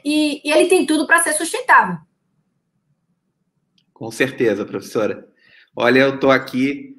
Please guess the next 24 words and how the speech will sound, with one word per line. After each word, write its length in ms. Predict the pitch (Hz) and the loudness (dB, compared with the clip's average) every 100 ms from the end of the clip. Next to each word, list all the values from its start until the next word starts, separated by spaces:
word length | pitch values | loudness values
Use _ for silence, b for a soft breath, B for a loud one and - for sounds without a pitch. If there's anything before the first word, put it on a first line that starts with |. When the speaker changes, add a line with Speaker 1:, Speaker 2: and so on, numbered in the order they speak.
| - | -10
Speaker 2:
é, 400 | 117 117 117 113 | -4 -2 -2 -4
extremamente 1300 | 113 - - 135 151 151 139 127 139 135 - 127 113 _ _ _ - | -6 -10 -4 2 2 0 -4 -4 -6 -8 -12 -14 -18 _ _ _ -10
orgulhoso, 880 | 131 135 135 110 127 143 139 131 120 | -6 -4 -2 0 2 2 0 -4 -8
né? 180 | 131 | -6
Muito 300 | 135 139 143 | -6 -8 -8
feliz 600 | - 151 120 143 147 - - _ _ _ _ | -2 -2 0 -4 -4 -8 -16 _ _ _ _
de 140 | 110 | -20
ter 400 | 110 127 127 127 | -10 -4 -4 -4
podido 300 | 123 117 123 | -10 -8 -8
compartilhar 1040 | 123 123 127 - - 117 110 117 135 - - _ - | -10 -6 -4 -4 -8 -4 -2 -2 -2 -6 -20 _ -20
aqui 420 | - - 120 135 | -20 -14 -8 -6
dessa 280 | 127 - - | -6 -8 -6
praticamente 680 | 123 127 - 123 127 131 | -4 -4 -4 -6 -8 -10
uma 240 | 135 131 120 | -8 -6 -2
hora, 440 | 117 135 147 127 | 0 0 -2 -4
né? 280 | 120 139 165 _ _ _ - | -8 -10 -12 _ _ _ -20
É, 260 | - 110 | -16 -12
dessa 360 | 104 123 - 123 | -10 -10 -6 -8
brilhante 920 | - 135 143 120 123 143 151 - 139 | -6 -4 -4 -4 -4 -4 -6 -8 -10
aula 380 | 127 117 123 131 | -8 -6 -6 -10
que 60 | - | -14
a 20 | |
senhora 260 | - 131 | -12 -12
proferiu. 640 | 131 139 135 147 110 104 | -8 -10 -6 -6 -6 -8